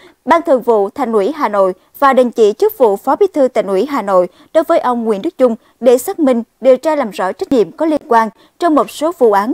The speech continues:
theo quy định của pháp luật. Cùng ngày, Thủ tướng Chính phủ Nguyễn Xuân Phúc cũng đã ký quyết định tạm đình chỉ công tác đối với ông Nguyễn Đức Chung, thời hạn tạm đình chỉ công tác là chín mươi ngày kể từ ngày ra quyết định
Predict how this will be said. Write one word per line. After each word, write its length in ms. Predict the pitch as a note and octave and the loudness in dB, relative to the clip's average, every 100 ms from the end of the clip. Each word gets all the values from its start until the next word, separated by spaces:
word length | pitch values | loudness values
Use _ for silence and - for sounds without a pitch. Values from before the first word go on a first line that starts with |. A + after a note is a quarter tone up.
| - | -4
theo 140 | D#4+ | -4
quy 120 | C#4+ | -2
định 180 | A#3 F#3+ | -4 -4
của 80 | - | -6
pháp 240 | B3+ F#4 | -6 -2
luật. 140 | C#4+ G3 _ _ _ _ | 0 0 _ _ _ _
Cùng 200 | D4 B3 | 0 2
ngày, 220 | A#3+ A#3 A3 _ - | 4 2 0 _ 0
Thủ 140 | C4 | 0
tướng 240 | C4 C#4+ F#4 | 2 0 0
Chính 200 | G4 A4 | -2 0
phủ 220 | A#3+ G3 | -2 0
Nguyễn 280 | C#4+ A3 A3 | -2 -4 -4
Xuân 220 | - A3 | -8 -6
Phúc 220 | D#4+ G4 - D4+ | -4 -4 -6 -6
cũng 220 | - B3+ | 0 0
đã 160 | A#3+ G#3+ | 2 -2
ký 200 | A#3 C#4+ | -2 -2
quyết 200 | F#4 G#4+ | -2 0
định 200 | A#3+ F#3 - | -2 -4 -4
tạm 200 | A3+ G#3 | -4 -4
đình 120 | G#3 | -8
chỉ 160 | F#3+ G3+ | -4 -4
công 280 | - A#3+ B3 | -2 -6 -2
tác 260 | C#4 E4+ | -2 -2
đối 120 | D#4 | -2
với 180 | C#4 A#3+ | -2 -2
ông 160 | C4+ A#3+ | -2 -2
Nguyễn 140 | G#3+ | -4
Đức 160 | G3+ - | -6 0
Chung, 180 | C4 A3+ _ - - | 0 0 _ -20 -4
thời 140 | D#4 | -2
hạn 300 | C#4 C4 G#3+ | 0 -2 -4
tạm 180 | A3 B3 | -4 -4
đình 120 | A3 | -4
chỉ 160 | F#3 G#3 | -2 -4
công 280 | - A#3 F#3+ | 0 -2 -2
tác 240 | C#4 F#4+ | -4 -2
là 140 | C#4 G3 | -2 -2
chín 180 | A#3+ | -2
mươi 140 | E4 F4 | -2 -2
ngày 240 | G#3+ F#3+ - _ - | -2 -2 -4 _ -2
kể 140 | C#4+ | 0
từ 140 | C#4+ A#3 | 2 0
ngày 200 | A3 G#3 | 0 -4
ra 80 | - | -4
quyết 240 | C4 F#4 A#3 | -4 -4 -4
định 200 | G3+ | -4